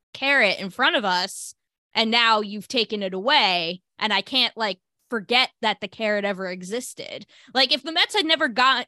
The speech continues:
gone in on Correa in the first place, I'd be happy as a clam <laughs> right now. And I'm still pretty happy. You know, the Mets are a very good baseball team. I'm very excited for, I don't wanna seem like, I don't wanna make it seem like I'm just, like, complaining and,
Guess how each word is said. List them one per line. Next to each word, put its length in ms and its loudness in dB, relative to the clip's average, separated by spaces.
gone 260 4
in 140 0
on 180 0
Correa 480 0
in 80 -6
the 80 -6
first 320 -6
place, 380 -6
I'd 160 4
be 140 0
happy 360 0
as 120 -4
a 40 -10
clam 400 -2
<laughs> 80 -6
right 160 2
now. 220 0
And 120 2
I'm 80 -4
still 240 4
pretty 320 4
happy. 320 0
You 140 -4
know, 140 0
the 80 2
Mets 200 0
are 180 8
a 40 0
very 200 4
good 160 0
baseball 300 0
team. 160 -2
I'm 200 -2
very 380 2
excited 680 -2
for, 480 2
I 100 2
don't 220 2
wanna 240 2
seem 280 -6
like, 460 -2
I 80 0
don't 120 -2
wanna 140 -2
make 160 -2
it 140 -6
seem 160 -4
like 220 -2
I'm 120 -2
just, 220 -8
like, 140 -6
complaining 760 -4
and, 380 -6